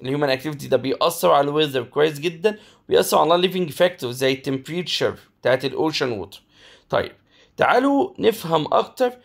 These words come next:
ازاي الفود ويب هيتعمل. عشان نفهم الموضوع ده كويس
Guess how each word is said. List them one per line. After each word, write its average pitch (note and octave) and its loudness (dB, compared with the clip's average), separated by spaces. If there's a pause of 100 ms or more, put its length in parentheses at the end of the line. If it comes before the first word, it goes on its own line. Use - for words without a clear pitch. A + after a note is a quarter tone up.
(300)
ازاي F3+ 4
الفود G#3 -6
ويب G3 4
هيتعمل. - -6
عشان B2 -4
نفهم B3 4
الموضوع G#3 2
ده A3+ 4
كويس A#3+ 0